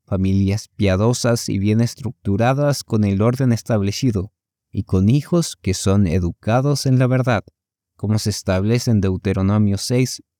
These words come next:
versículos seis y siete. "Estas palabras que yo te mando hoy estarán sobre tu corazón, y las repetirás a tus hijos,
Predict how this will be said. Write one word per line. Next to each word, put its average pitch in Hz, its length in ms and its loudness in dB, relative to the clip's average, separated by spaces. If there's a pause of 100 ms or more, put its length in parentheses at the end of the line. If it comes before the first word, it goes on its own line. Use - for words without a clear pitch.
(120)
versículos 95 520 -4
seis 123 360 0
y 117 40 2
siete. - 480 -4 (640)
"Estas - 480 -2
palabras 98 600 -2
que 82 180 -4
yo 110 200 0
te 131 140 -2
mando 139 400 2
hoy 101 260 0 (240)
estarán 110 500 0
sobre 131 300 0
tu 127 140 -4
corazón, 110 540 -2 (360)
y 101 120 0
las 98 260 -2
repetirás 113 1040 0
a - 80 2
tus 123 240 -4
hijos, 117 420 -4